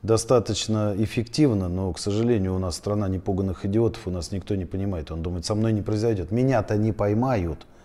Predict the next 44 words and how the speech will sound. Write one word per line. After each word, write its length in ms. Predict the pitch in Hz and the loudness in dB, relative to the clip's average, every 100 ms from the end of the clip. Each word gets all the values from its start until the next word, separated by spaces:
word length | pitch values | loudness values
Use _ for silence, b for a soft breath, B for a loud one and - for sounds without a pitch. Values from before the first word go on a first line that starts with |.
| b | b
Хотя 300 | 104 - 98 | -4 2 0
показали 500 | 78 82 110 113 85 | 0 -2 2 2 2
уже 220 | 80 80 | 0 -2
достаточно 540 | 78 95 98 80 - 95 | -4 -2 -2 -4 -6 -6
основательно, 760 | - 120 139 117 82 76 71 B B | -4 2 2 2 -4 -6 -8 B B
и 60 | 95 | -8
впору 300 | - 123 104 | 2 4 4
бы 140 | 101 | 2
испугаться 560 | 98 - 117 107 - 73 | 0 0 2 2 0 -6
многим. 400 | 80 80 65 64 B B - | -4 -4 -6 -12 B B 0
Но 80 | 180 | 6
не 140 | 185 | 6
боятся, 580 | 147 127 90 69 - - B B B | 8 6 6 -2 -8 -12 B B B
потому 340 | - 104 117 113 | -4 2 4 2
что 180 | - 104 | 0 0
кажется, 400 | 113 90 - 90 | 2 2 -2 -8
что 180 | - | 0
я 140 | 117 110 | 4 4
умнее 340 | 85 80 71 | 2 -2 -6
всех, 380 | - - 82 87 - B - | -8 -4 -4 -4 -8 B -4
я 120 | 95 | 2
грамотнее 520 | 110 104 87 92 92 | 4 4 0 -2 -4
всех, 280 | 82 98 - | -2 -2 0
мои 200 | 101 98 | 0 0
коррупционные 600 | 98 95 - 101 90 87 | 0 -2 -2 -2 -2 -4
связи 340 | - 92 82 | -2 -2 -2
не 160 | 85 90 | -4 -2
дадут 400 | 90 82 78 - | 0 0 -4 -6
т-, 120 | - | -14
трещину, 680 | - 101 113 - 127 135 135 B B B | -4 0 2 2 0 0 -4 B B B
и 140 | 101 101 | -2 2
так 220 | 107 101 | 2 4
далее, 300 | 110 95 95 | 4 4 0
и 20 | |
так 240 | 85 98 113 | 0 0 6
далее. 260 | 160 120 | 6 6
И 40 | 87 | 2
то, 120 | 87 | -4
что 180 | - 92 | -4 -2
я 140 | 92 | 4
выстроил 460 | 123 160 139 143 120 | 4 4 6 6 6
ту 160 | 123 | 0
систему 500 | - 110 - 110 101 | -2 -4 0 0 0
бизнеса, 640 | 98 110 95 92 - 87 | 2 2 2 -2 0 -2